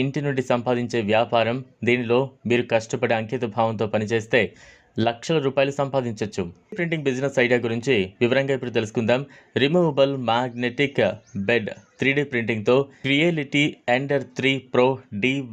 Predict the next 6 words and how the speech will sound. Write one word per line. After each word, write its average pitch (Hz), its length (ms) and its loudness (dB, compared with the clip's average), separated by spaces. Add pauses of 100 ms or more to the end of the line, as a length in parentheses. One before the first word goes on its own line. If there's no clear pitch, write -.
(380)
డీఐవై 120 840 2 (400)
ప్రింటర్ 135 420 -2
ద్వారా 113 220 4 (680)
వ్యాపారాన్ని 139 560 2 (100)
మొదలుపెట్టొచ్చు. 127 580 -2 (460)
దీని 147 160 2